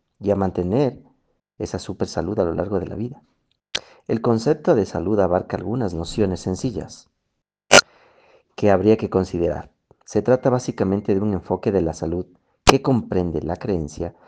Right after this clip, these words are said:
de que tenemos mucho control sobre nuestro cuerpo y su estado habitual de salud. Comienza con la premisa de que todos somos capaces de mantener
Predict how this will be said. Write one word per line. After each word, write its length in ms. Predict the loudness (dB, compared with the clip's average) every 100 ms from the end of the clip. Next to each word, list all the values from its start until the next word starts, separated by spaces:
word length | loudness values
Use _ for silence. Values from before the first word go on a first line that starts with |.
| _ _
de 100 | -4
que 120 | -2
tenemos 420 | 0 0 0 -2
mucho 460 | -4 -2 -2 -4 -6
control 400 | -6 -2 -2 -2
sobre 240 | -4 -4
nuestro 280 | -4 -6 -10
cuerpo 440 | -12 -14 _ -20 _ _ -20 -20 _
y 100 | -8
su 140 | -2 -2
estado 680 | -4 -14 -4 -2 4 4
habitual 600 | 4 2 -6 -4 -2 -2 -2
de 100 | -4
salud. 300 | -4 -6 -12 _ _ _ _ _ _ _ _ -20 _
Comienza 460 | -2 2 2 2 2
con 100 | 2
la 140 | 2
premisa 400 | 2 0 0 -2
de 80 | -2
que 100 | -4
todos 420 | -4 0 0 -2
somos 360 | -4 -2 -2 -2
capaces 420 | -4 -4 -4 -4
de 80 | -2
mantener 500 | -2 -4 -4 -4